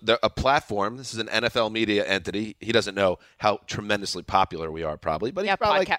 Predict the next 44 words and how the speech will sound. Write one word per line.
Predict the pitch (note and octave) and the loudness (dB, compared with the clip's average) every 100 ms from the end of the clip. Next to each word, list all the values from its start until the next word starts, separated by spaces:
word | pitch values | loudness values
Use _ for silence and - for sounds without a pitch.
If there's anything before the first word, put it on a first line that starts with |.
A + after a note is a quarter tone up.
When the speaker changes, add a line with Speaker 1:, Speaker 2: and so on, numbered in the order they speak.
| - | -2
Speaker 2:
podcast | C4 A#3+ F3 - | 0 2 0 2
guys. | E3+ F#3 - - - | 2 2 0 -6 -2
Speaker 1:
Yeah, | A3+ E3 | 2 4
it's | E3+ | 4
like | E3+ | 2
if | D3+ | 2
they're | F3 | 4
sending | - F3 F3+ F3 | 4 4 4 4
this | D#3 - - | 2 2 2
Sessler | - D3 D#3 D#3 C3 F#2+ | 2 4 4 4 2 4
bro, | G#2 G2 G2+ | 4 6 4
this | A2 G#2 | 2 -2
Mark | A2 A2 A2+ | 2 4 4
with | G#2 F2+ | 0 -4
a | |
C, | F2+ C#3 B2 G#2+ G#2+ _ _ _ - | -2 4 4 4 -2 _ _ _ -6
th-, | C3 | 0
they | C#3+ F3 | 2 4
must | D#3+ - B2 | 4 2 2
be | A#2 A2+ - | 2 2 -4
somebody. | - - G3 B2 G#2 A#2+ - - | -4 2 4 4 2 0 -8 -4
So | D3 | 0
he, | D3 F#3 G3 F#3 - | 2 4 2 0 -8
I | - | -10
think, | C#3+ D#3 D#3+ | -2 -2 -2
was | E3+ - - _ _ _ - | -6 -8 -14 _ _ _ -10
trying | C3+ C3+ | -4 -2
to | C3+ | 0
drop | C#3+ A#2+ | 0 0
some | E3 D3 | -4 -2
news. | G3 A3 A2+ - | 0 0 -4 0
"Hey, | E3+ A3+ B2 | 2 2 0
come | - E3+ | -4 -4
and | G#3 | -2
get | D#3+ F#3+ | 0 0
me, | D3+ - | -2 -2
anybody." | E3+ G3 C#3 F#2+ D2+ _ _ _ - - _ _ _ | -2 -2 0 0 -2 _ _ _ -20 -20 _ _ _
It's | F3+ | 0
a | |
little | C4 | 0
bit | C3+ | 0
sad, | - G2 A#2 | 0 2 4
but | C3 | 4
also | D3 D#3+ E3 E3 E3+ E3+ | 2 2 2 0 0 -4